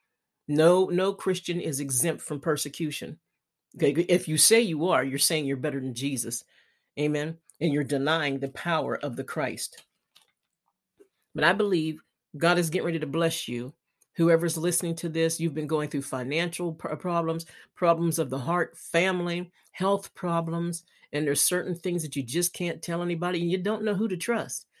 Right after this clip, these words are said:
But God is saying he's getting ready to bless you so much that you're gonna have to give him credit for it, because everybody's gonna know there's no way you did it yourself. Amen? Amen.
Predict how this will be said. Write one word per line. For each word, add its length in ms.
But 200
God 320
is 160
saying 380
he's 260
getting 300
ready 220
to 120
bless 560
you 280
so 400
much 480
that 400
you're 440
gonna 200
have 380
to 60
give 220
him 220
credit 320
for 180
it, 60
because 280
everybody's 500
gonna 220
know 300
there's 240
no 140
way 160
you 160
did 160
it 100
yourself. 460
Amen? 400
Amen. 440